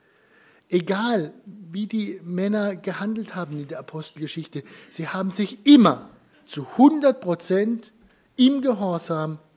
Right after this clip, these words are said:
wie hier in Josua eins, untergeordnet.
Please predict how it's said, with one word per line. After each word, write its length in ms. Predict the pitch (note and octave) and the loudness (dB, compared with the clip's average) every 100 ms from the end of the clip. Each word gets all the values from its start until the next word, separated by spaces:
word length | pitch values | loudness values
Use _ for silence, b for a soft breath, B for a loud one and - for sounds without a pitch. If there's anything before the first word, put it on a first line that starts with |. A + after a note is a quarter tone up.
| _ - b b b b b b _ _ _ _ | _ -20 b b b b b b _ _ _ _
wie 200 | C3+ G#3+ | -4 -4
hier 540 | A#3 G#3 F#3+ F3+ F3+ - _ _ - | -2 -2 0 0 -4 -14 _ _ -8
in 140 | E3 | -4
Josua 520 | D#3+ D3 C#3+ C#3 C3 | -4 -4 -6 -8 -8
eins, 480 | A2+ A#2 A#2+ B2 - _ b b b b b _ - | -10 -12 -16 -18 -20 _ b b b b b _ -6
untergeordnet. 960 | D3+ D3+ D3+ C#3+ G#2+ G#2 - - _ | -6 -6 -8 -10 -12 -18 -20 -20 _